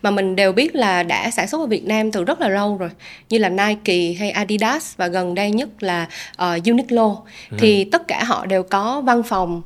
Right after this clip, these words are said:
Speaker 1: ờ, đại diện ở Việt Nam để
Speaker 2: Ừ.
Speaker 1: mà giám sát hoàn toàn toàn bộ hoạt động sản xuất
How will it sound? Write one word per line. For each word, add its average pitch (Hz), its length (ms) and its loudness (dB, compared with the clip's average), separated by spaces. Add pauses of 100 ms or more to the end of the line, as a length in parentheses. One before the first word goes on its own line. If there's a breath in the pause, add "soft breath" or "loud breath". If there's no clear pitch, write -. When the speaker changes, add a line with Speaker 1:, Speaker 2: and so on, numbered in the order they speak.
Speaker 1:
ờ, 165 320 -6
đại 165 200 -4
diện 160 200 -6
ở - 120 -8
Việt 185 180 -4
Nam 208 280 0 (320 loud breath)
để - 200 2
Speaker 2:
Ừ. 220 140 0
Speaker 1:
mà 185 380 0
giám 254 220 2
sát 311 340 -2
hoàn 196 320 -2
toàn 180 420 -2
toàn 185 240 0
bộ - 220 -10
hoạt 180 140 -12
động 170 220 -14
sản - 160 -12
xuất 302 180 -8